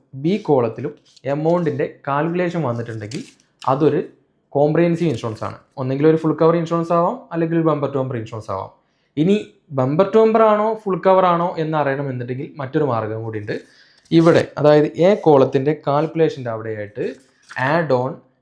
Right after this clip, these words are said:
നിൽ ഡെപ്രീസിയേഷൻ, സീറോ ഡെപ്രീസിയേഷൻ, എൻഹാൻസ്മെന്റ് അങ്ങനെയൊക്കെ കാണുകയാണെങ്കിൽ അതിന് നേരെ ഒരു എമൗണ്ടും കാണിക്കുന്നുണ്ടെങ്കിൽ എമൗണ്ടും കൂടി വരണം.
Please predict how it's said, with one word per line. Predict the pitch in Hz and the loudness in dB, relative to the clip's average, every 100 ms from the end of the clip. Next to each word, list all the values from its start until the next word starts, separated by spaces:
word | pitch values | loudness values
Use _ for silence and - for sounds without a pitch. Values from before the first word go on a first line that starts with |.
| - | -10
നിൽ | 135 160 170 | -2 -2 0
ഡെപ്രീസിയേഷൻ, | 160 135 131 127 113 127 151 _ _ _ | 0 0 0 -2 -2 -6 -12 _ _ _
സീറോ | - 160 175 185 | -2 2 4 4
ഡെപ്രീസിയേഷൻ, | 156 - 131 127 113 - 131 - _ - | 2 -2 -2 -2 -6 -6 -14 -16 _ -10
എൻഹാൻസ്മെന്റ് | 131 147 175 185 180 143 120 127 - | -6 -2 -2 -2 -2 -4 -4 -4 -4
അങ്ങനെയൊക്കെ | 156 190 180 170 147 | -4 -2 0 0 0
കാണുകയാണെങ്കിൽ | 127 127 120 113 113 214 - _ 131 | -2 -2 -6 -8 -10 -12 -16 _ -2
അതിന് | 135 160 180 | 2 2 2
നേരെ | 147 147 156 | 2 4 4
ഒരു | 151 | 4
എമൗണ്ടും | 131 135 160 180 160 | 0 0 0 0 0
കാണിക്കുന്നുണ്ടെങ്കിൽ | 127 131 135 131 113 113 | -2 -2 -6 -6 -6 -6
എമൗണ്ടും | 123 143 151 175 180 | -2 -2 2 0 2
കൂടി | 190 | 2
വരണം. | 196 143 123 147 | 2 0 -2 -10